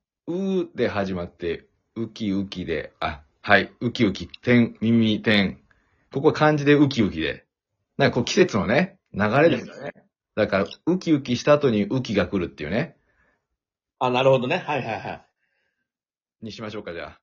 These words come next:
Speaker 1: あ。
Speaker 2: はい、はい、はい、はい。オッケー、オッケー。うん、うん、うん。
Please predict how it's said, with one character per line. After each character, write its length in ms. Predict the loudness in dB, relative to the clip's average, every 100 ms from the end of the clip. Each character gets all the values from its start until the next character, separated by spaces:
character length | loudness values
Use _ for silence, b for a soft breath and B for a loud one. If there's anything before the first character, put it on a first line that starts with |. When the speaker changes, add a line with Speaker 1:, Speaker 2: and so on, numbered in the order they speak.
| _ -6
Speaker 1:
あ。 60 | -6
Speaker 2:
は 40 |
い、 40 |
は 140 | -4 -6
い、 40 |
は 180 | -6 -8
い、 40 |
は 160 | -8 -10
い。 40 | -10
オ 60 |
ッ 40 | -10
ケ 140 | -12
ー、 20 |
オ 20 | -18
ッ 40 |
ケ 140 | -16
ー。 180 | -16 -16
う 0 |
ん、 40 | -18
う 20 |
ん、 280 | -16 -20 _
う 60 |
ん。 80 | -20